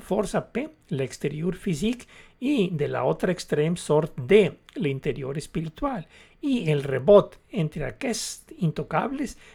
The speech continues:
estava la intel·ligència R, la vora mental. Un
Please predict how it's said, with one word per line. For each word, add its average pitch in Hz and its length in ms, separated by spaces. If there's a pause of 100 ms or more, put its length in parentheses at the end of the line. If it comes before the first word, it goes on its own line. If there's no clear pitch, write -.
(120)
estava 170 440
la 151 120
intel·ligència 156 760 (200)
R, 180 200 (360)
la 143 220
vora 160 400
mental. 127 480 (760)
Un 262 180